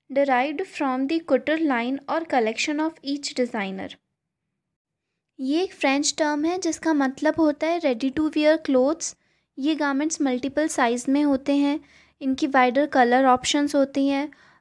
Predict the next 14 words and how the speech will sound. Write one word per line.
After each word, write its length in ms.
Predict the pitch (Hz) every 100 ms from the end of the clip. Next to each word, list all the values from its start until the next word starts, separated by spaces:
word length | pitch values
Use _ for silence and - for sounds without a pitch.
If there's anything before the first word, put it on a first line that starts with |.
| _
अफोर्डेबल 520 | 226 254 269 269 269 302
प्राइस 420 | - 247 247 247
में 140 | 285
अवेलेबल 480 | 269 277 269 262 277
होते 280 | 277 269 277
हैं। 260 | 262 262 269 _ _ 247
They 160 | 247
are 220 | 294 320 285
manufactured 680 | 247 262 269 269 - 294 320
with 140 | 320
high 400 | 269 262 269 302
quality 480 | 311 247 233 262 262
standards 560 | 240 220 226 269 -
with 120 | -